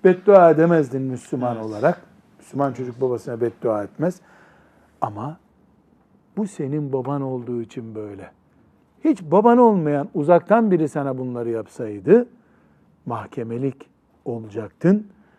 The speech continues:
Speaker 1: Bu dünyada mahkemeye gidecek bir şeyin olmasaydı da ahiret mahkemesini bekleyecektin. İşte demek ki zulüm kıyamet günü ana babanın da arasına girecek.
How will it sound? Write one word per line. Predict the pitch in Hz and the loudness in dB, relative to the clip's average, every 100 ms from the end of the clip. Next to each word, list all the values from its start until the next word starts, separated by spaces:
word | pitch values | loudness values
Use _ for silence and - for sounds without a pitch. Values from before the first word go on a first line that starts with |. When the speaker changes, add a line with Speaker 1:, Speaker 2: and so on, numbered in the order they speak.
| _ - | _ -4
Speaker 1:
Bu | 196 | 0
dünyada | 247 226 196 185 165 | 0 2 2 0 0
mahkemeye | 175 175 185 165 160 151 | -2 -4 -6 -6 -4 -4
gidecek | 147 139 135 135 151 | -6 -6 -6 -6 -10
bir | |
şeyin | 123 151 131 | -6 -4 -4
olmasaydı | 135 131 127 120 - 123 113 123 185 | -2 -4 -4 -10 -8 -4 -4 -4 -2
da | 220 240 | -2 0
ahiret | 143 131 113 135 135 | 4 4 2 -2 -2
mahkemesini | 123 107 - 113 104 - 104 | -8 -12 -12 -12 -14 -16 -16
bekleyecektin. | 101 - - 104 202 175 _ 247 190 _ _ _ _ _ _ - _ _ - | -16 -16 -18 -16 -16 -18 _ -8 -8 _ _ _ _ _ _ -20 _ _ -4
İşte | 185 - 156 | -4 -2 0
demek | 127 185 151 - | 2 2 0 -2
ki | 139 | -8
zulüm | 113 147 151 185 208 190 _ _ _ _ _ | -2 2 6 8 6 0 _ _ _ _ _
kıyamet | - 147 147 147 180 175 | 2 6 6 6 2 0
günü | - 135 | -4 -6
ana | 135 143 185 202 | -2 6 8 10
babanın | 196 185 208 196 | 10 10 6 6
da | |
arasına | 170 147 131 123 110 | 6 4 0 -8 -16
girecek. | 95 - _ _ _ | -18 -20 _ _ _